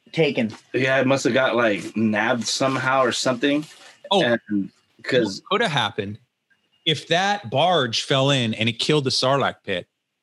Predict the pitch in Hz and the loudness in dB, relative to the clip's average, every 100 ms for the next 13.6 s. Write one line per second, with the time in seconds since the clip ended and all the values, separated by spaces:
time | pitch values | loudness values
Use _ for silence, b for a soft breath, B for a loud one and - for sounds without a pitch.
0 | _ _ _ _ - - - - - - | _ _ _ _ -8 -8 -8 -10 -10 -8
1 | - 98 165 143 147 185 196 160 151 139 | -10 -2 0 2 2 2 2 2 2 0
2 | - 143 120 - 139 123 104 117 139 143 | 0 2 0 0 0 2 0 0 2 0
3 | 123 110 - - 101 82 101 131 151 - | -2 -2 -2 -2 -4 -2 -2 0 -2 -4
4 | - - 139 190 165 165 202 160 123 110 | -8 -4 -2 0 0 2 4 4 2 0
5 | - - 156 185 139 92 104 - _ _ | 2 0 2 2 0 0 -4 -8 _ _
6 | _ _ _ 131 131 147 160 160 117 107 | _ _ _ -4 -2 0 2 2 2 0
7 | 107 _ _ _ 131 135 147 151 156 143 | -4 _ _ _ -2 0 0 0 2 0
8 | 143 143 180 147 113 127 120 127 127 120 | 0 0 2 0 0 -2 -2 -2 -2 0
9 | 120 107 135 139 - 123 113 113 104 101 | -2 -2 -2 0 0 0 0 0 0 -2
10 | - 110 107 107 104 - 120 107 - 131 | -2 -2 0 0 0 0 0 -2 -2 0
11 | 123 117 113 117 123 110 107 98 113 117 | 0 0 0 -2 -2 -2 -4 -2 -2 -4
12 | - 110 107 123 131 135 139 143 117 104 | -4 -2 0 0 0 0 -2 -6 -4 -2
13 | 101 101 87 95 104 | -2 -4 -2 -2 -2